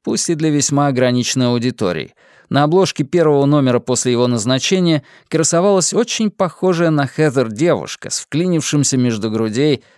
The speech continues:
мячиком для гольфа. Мэри, Стелла, Джеймс и Хезер Маккартни, по привычке, обретённой с малолетства, никак публично не комментировали ни свою мачеху, ни какие-либо другие аспекты жизни Пола.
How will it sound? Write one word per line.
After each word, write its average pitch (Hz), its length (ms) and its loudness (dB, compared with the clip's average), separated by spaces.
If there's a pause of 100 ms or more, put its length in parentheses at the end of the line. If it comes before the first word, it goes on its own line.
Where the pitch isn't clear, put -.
(100)
мячиком 123 720 0
для 107 180 0
гольфа. 87 540 -8 (1200)
Мэри, 147 500 0
Стелла, 156 600 0
Джеймс 127 540 0
и 107 40 -2
Хезер 143 420 -2
Маккартни, - 800 -6 (380)
по 131 100 0
привычке, 147 580 0
обретённой 123 520 0
с - 100 -2
малолетства, 127 920 0 (120)
никак 151 540 -2
публично 156 460 0
не 147 140 4
комментировали 131 720 0
ни 139 180 2
свою 113 360 0
мачеху, 139 600 -2 (280)
ни 190 160 2
какие-либо 165 520 0
другие 123 520 2
аспекты 113 520 -4
жизни 98 380 -4
Пола. 69 460 -8